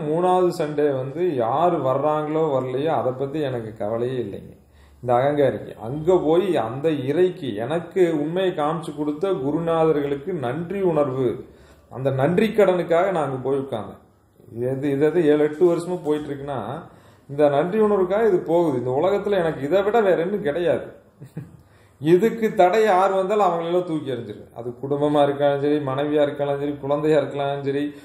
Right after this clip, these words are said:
தொழிலை கூட நான் விட்டுருவேன் அந்த இடத்துல. ஏன்னா, என், நானே சண்டே தான் fix பண்ணியிருக்கிறேன்.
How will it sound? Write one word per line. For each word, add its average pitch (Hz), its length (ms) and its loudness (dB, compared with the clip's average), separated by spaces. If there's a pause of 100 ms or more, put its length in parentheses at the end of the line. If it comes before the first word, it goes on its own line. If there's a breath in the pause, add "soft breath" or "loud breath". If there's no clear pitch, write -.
(220 loud breath)
தொழிலை 202 420 2
கூட 196 200 0
நான் 175 160 -2
விட்டுருவேன் 135 320 -6
அந்த 107 120 -10
இடத்துல. - 320 -14 (280)
ஏன்னா, 170 320 0
என், 151 180 -4
நானே 180 380 0
சண்டே 175 440 0
தான் 208 160 2
fix 180 280 -6
பண்ணியிருக்கிறேன். 104 440 -10